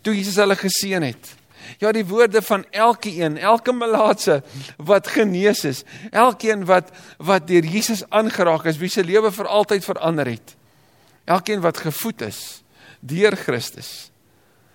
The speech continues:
Die, die blydskap, jy kan dit net jouself indink wat in hulle harte geleef het. Hulle het gesing, vers agtendertig, "Loof die koning, hy wat in die naam van die Here kom."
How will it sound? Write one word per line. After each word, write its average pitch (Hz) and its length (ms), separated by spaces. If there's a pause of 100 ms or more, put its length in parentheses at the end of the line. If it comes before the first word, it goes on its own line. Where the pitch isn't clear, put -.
(160)
Die, 139 220
die 147 120
blydskap, 165 640
jy 156 140
kan 185 160
dit 170 240
net 190 180
jouself 165 440 (240)
indink 156 560 (460)
wat 160 200
in 160 120
hulle 143 140
harte 156 340
geleef 143 440
het. - 140 (180)
Hulle 220 200
het 226 120
gesing, 220 400
vers 208 180
agtendertig, 196 500
"Loof 262 260
die 269 140
koning, 240 520 (320)
hy 220 100
wat 240 180
in 240 60
die 233 100
naam 233 480
van 220 240
die 208 140
Here 196 320
kom." 123 380